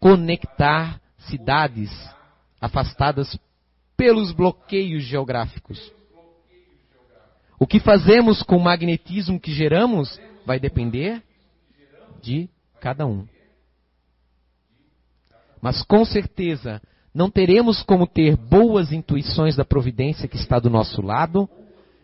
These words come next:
se nós não purificarmos o nosso estado mental. Não há condições. Um vaso sujo, um copo sujo,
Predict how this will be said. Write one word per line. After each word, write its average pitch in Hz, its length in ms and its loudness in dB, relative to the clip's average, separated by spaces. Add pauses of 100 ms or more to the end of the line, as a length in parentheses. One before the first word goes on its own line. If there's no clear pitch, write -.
(200)
se - 180 -6
nós 147 480 0
não 151 360 -4 (260)
purificarmos 165 880 -4
o 113 80 -12
nosso 123 240 -4
estado 107 320 -8
mental. 98 420 -8 (1040)
Não 147 200 0
há 202 120 2
condições. 147 1120 0 (2250)
Um 196 160 4
vaso 175 320 4
sujo, 226 640 2 (1500)
um 202 160 2
copo 180 400 0
sujo, 202 680 0